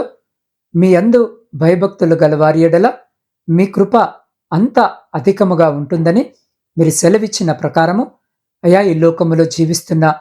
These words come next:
మమ్మల్ని మేము తగ్గించుకొని, అయా, మిమ్మల్ని హెచ్చించుటకు మాకు అటువంటి కృపను దయచేయమని వేడుకొనుచున్నాం. అయా, ఈ దినము కాపరి లేని గొర్రెల వలె చెదిరి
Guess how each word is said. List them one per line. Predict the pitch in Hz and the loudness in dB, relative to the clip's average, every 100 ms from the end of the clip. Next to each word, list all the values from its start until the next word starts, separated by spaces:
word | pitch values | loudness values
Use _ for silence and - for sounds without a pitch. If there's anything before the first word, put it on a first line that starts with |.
| _ _ _ _ _ _ | _ _ _ _ _ _
మమ్మల్ని | 165 180 190 180 170 | 0 2 2 2 2
మేము | 208 233 | 2 2
తగ్గించుకొని, | 240 147 170 180 - 196 208 294 _ _ _ _ - | 0 -2 0 -2 -2 0 0 0 _ _ _ _ -2
అయా, | 170 202 | 2 2
మిమ్మల్ని | 180 165 160 156 135 | 0 0 0 0 -2
హెచ్చించుటకు | 180 247 208 208 214 220 | 0 0 -2 -2 -4 -2
మాకు | 160 156 | -2 -2
అటువంటి | 165 156 156 | -4 -6 -6
కృపను | - 165 175 170 156 _ _ _ _ - | -6 -4 -2 -2 -4 _ _ _ _ -4
దయచేయమని | 151 185 202 202 160 147 151 151 _ _ _ - | 0 0 0 -2 0 -2 -4 -6 _ _ _ -4
వేడుకొనుచున్నాం. | 147 156 156 160 147 - 160 156 160 _ _ _ _ _ | 0 0 0 -4 -4 -2 0 0 -2 _ _ _ _ _
అయా, | 175 175 | 0 2
ఈ | 180 165 | 4 2
దినము | 170 170 185 185 170 - _ _ | 2 2 2 0 -2 -12 _ _
కాపరి | 165 185 - 214 | -2 0 0 -2
లేని | 196 180 180 | 2 0 0
గొర్రెల | 147 165 185 185 | 0 2 2 2
వలె | 165 165 165 - _ _ _ _ _ | 4 2 0 -4 _ _ _ _ _
చెదిరి | - 170 220 | -4 0 2